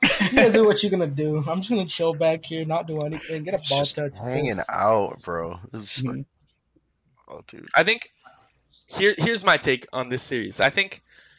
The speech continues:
Speaker 4: um, Dignitas sort of provided this blueprint for
Speaker 3: Mm.
Speaker 4: FaZe, and FaZe are just the better team compared to Dignitas, and they're just, they just executed the game plan that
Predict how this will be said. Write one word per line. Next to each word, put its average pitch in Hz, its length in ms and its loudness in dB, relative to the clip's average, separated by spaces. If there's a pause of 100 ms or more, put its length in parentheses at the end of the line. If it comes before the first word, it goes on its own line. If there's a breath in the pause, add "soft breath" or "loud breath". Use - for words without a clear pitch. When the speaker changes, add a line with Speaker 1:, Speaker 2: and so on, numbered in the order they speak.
(540 soft breath)
Speaker 4:
um, 120 520 2 (480)
Dignitas - 880 2 (880)
sort 156 260 2
of 143 120 2
provided 143 460 6
this 135 160 -2
blueprint 127 480 -6 (720)
for 117 60 -2 (140)
Speaker 3:
Mm. 110 60 -4
Speaker 4:
FaZe, 143 460 -2 (720)
and 127 360 -2 (520)
FaZe 156 220 4
are 160 80 0
just 139 180 -4
the 127 80 -4
better 131 260 4
team 139 360 -10 (160)
compared 143 300 0
to 123 60 -14
Dignitas, 147 560 -2
and 139 160 -4
they're 135 120 0
just, 123 280 -12 (460 soft breath)
they 143 100 4
just 139 220 0
executed 143 500 0
the 131 80 -4
game 123 240 -6
plan 151 260 4
that 127 140 0